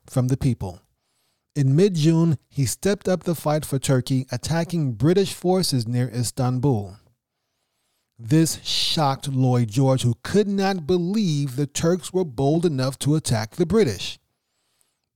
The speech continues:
But for all his bluster, there was nothing the Prime Minister could do about it. British forces were already stretched thin with demobilization and covering so much territory in the Middle East.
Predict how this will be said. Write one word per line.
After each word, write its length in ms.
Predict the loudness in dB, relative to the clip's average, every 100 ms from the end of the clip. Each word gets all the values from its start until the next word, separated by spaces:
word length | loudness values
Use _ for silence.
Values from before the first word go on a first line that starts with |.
| -2
But 160 | 0
for 160 | 0 -2
all 360 | 2 2 4 2
his 240 | 0 -2
bluster, 640 | -4 -2 -2 -2 -2 -2 -4 _ _ -6
there 200 | 0 2
was 260 | 2 2
nothing 840 | -2 -2 0 2 2 0 -8 -10 -14
the 80 | -12
Prime 340 | -6 -2 0 0
Minister 380 | 0 -2 -2
could 180 | -4 -2
do 160 | 0 0
about 280 | -2 -8 -10
it. 260 | -16 -20 _ _ _ _ _ _ _ _ _
British 460 | -2 2 4 2 0
forces 480 | 2 2 2 0
were 140 | -2 -2
already 720 | 0 2 2 2 2 0 0
stretched 460 | -4 -2 -2 -2
thin 340 | -6 -2 0 2
with 200 | 0 0
demobilization 1040 | -2 0 0 0 0 0 0 0 0 -2
and 160 | -4 -2
covering 420 | -2 0 -2 -4
so 400 | -6 -2 2 2
much 380 | 0 -2 -4 -4
territory 640 | -4 -2 -2 -2 -2 -2
in 100 | -4
the 80 | -4
Middle 300 | -4 -2 0
East. 340 | -2 -6 -12